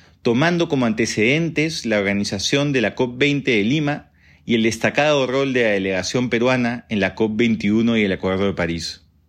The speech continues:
Se trata de una gran oportunidad para ratificar nuestro compromiso ambiental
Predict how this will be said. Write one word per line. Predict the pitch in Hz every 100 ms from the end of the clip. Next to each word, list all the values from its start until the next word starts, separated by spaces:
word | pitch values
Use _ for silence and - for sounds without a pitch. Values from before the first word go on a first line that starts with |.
| _ _ _ - - - -
Se | - 113
trata | 131 147 160 151
de | 127
una | 139 127
gran | 135 165
oportunidad | 156 117 98 101 101 110 139 -
para | - 110 98
ratificar | 98 95 95 - 147 165
nuestro | 151 - 101
compromiso | 104 87 101 117
ambiental | 127 104 92 127 127 135